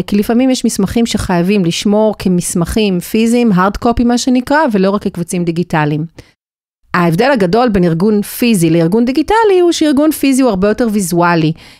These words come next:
כי הוא משפיע על סביבת המגורים או סביבת העבודה שלנו, בעוד הארגון הדיגיטלי הוא תחום בתוך הטלפון, הענן, המחשב,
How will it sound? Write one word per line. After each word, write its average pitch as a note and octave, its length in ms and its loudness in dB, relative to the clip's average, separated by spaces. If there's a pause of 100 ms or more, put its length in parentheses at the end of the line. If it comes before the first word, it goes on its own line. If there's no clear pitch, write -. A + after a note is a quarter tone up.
(140)
כי G3 240 0
הוא G3 140 2
משפיע A3+ 420 0
על G#3 60 0
סביבת F#3 320 -2
המגורים F3+ 560 2
או F3 40 0
סביבת F3 320 -2
העבודה D#3 400 0
שלנו, A#3 480 0
בעוד G3+ 180 0
הארגון G#3+ 260 0
הדיגיטלי F4 680 0 (480)
הוא C#4 160 0
תחום F4+ 420 0
בתוך B3+ 320 0
הטלפון, G#3+ 600 0
הענן, F#3 400 2
המחשב, G#3+ 320 0